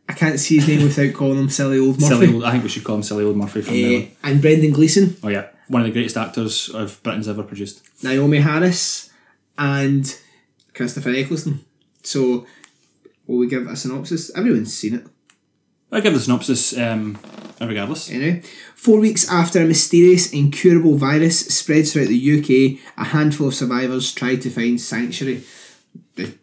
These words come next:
Speaker 1: Quite a short synopsis, but I think it sums
Speaker 2: Okay,
Speaker 1: it up.
Speaker 2: that sums
Speaker 1: Perfect.
Speaker 2: it up pretty much. It starts off with, um, some people breaking into a lab to try and free some, um, test monkeys.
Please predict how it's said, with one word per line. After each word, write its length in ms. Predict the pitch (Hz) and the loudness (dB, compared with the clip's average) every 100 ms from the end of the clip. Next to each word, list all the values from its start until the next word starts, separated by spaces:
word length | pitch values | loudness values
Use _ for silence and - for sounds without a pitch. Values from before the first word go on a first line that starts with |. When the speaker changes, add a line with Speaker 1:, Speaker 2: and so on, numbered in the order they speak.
| 160 | -12
Speaker 1:
Quite 140 | 127 107 | -8 -6
a 60 | |
short 220 | 113 123 | -6 -6
synopsis, 460 | 117 131 139 - 170 | -4 -6 -6 -6 -6
but 120 | 135 123 | -6 -8
I 40 | |
think 180 | 123 139 | -6 -2
it 60 | 139 | 0
sums 100 | 139 | 2
Speaker 2:
Okay, 100 | 151 | 2
Speaker 1:
it 60 | - | 0
up. 120 | 175 | -4
Speaker 2:
that 200 | 143 139 | -4 -4
sums 280 | - 196 120 | 0 4 4
Speaker 1:
Perfect. 240 | 113 - 101 | 4 -2 -6
Speaker 2:
it 60 | |
up 200 | 120 - | -8 -8
pretty 220 | - 110 110 | -8 -6 -4
much. 140 | 135 - - - | -6 -10 -12 -6
It 80 | 127 | 0
starts 260 | 175 170 | 0 2
off 240 | 156 147 143 | 0 0 0
with, 240 | 131 - | -2 -2
um, 580 | 127 123 117 110 107 101 _ _ _ | 0 2 2 0 -2 -6 _ _ _
some 260 | - - 113 | -10 -6 -2
people 240 | 127 123 | -2 -2
breaking 240 | 117 123 117 | 0 0 0
into 140 | 101 | -2
a 20 | |
lab 220 | 107 123 127 | -2 -4 -6
to 60 | |
try 160 | 123 117 | -6 -6
and 140 | 110 | -6
free 180 | - 117 | -4 -4
some, 480 | 113 113 104 104 107 | -2 -4 -4 -6 -8
um, 160 | 107 107 | -10 -8
test 280 | 127 123 127 | -4 -2 -4
monkeys. 420 | 131 170 160 | -4 -6 -8